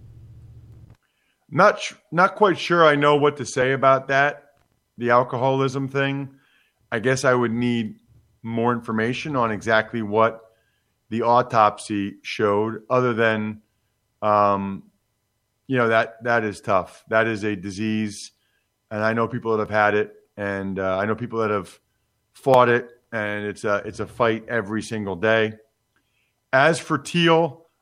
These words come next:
I like that for the Jags. They are teal. Like, uh, that, that's what they were with Boselli and Brunell and Fred Taylor Jimmy Smith, Keenan McCardell. It's kinda unbelievable, by the way, that those guys didn't make the Super Bowl. They had a loaded team.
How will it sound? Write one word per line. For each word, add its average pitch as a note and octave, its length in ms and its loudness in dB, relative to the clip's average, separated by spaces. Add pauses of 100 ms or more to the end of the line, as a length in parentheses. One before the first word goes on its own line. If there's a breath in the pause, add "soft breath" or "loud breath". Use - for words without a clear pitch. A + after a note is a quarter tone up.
(140)
I D#3+ 100 6
like C#3+ 280 4
that C#3+ 220 2
for C#3 80 -6
the C3+ 100 -4
Jags. C3+ 640 2
They E3 140 0
are G3+ 180 2
teal. F2 400 -8
Like, A2+ 240 -6
uh, B2 140 -8
that, D3+ 320 0 (420 soft breath)
that's E3 500 2
what G3+ 200 2
they F#3 160 6
were F3+ 340 4
with E3 260 -4
Boselli D#3 720 2
and C3 160 -4
Brunell C3+ 640 2
and A2+ 180 -4
Fred C3+ 280 0
Taylor C3 720 2 (440 soft breath)
Jimmy D3+ 280 -2
Smith, C#3 540 2
Keenan D3 280 -2
McCardell. A#2+ 640 2
It's - 80 -12
kinda G3+ 200 4
unbelievable, A#2 460 0
by G2 160 -2
the F#2+ 100 -6
way, F#2 260 -4 (360)
that F#2+ 120 -14
those A#2+ 220 2
guys G#2+ 260 4
didn't G#2+ 200 2
make G2 180 -2
the F2 60 -10
Super G#2+ 220 -4
Bowl. F2+ 200 -2
They B2 160 4
had C#3+ 160 4
a G#2 140 2
loaded A2 640 0
team. G2+ 320 -10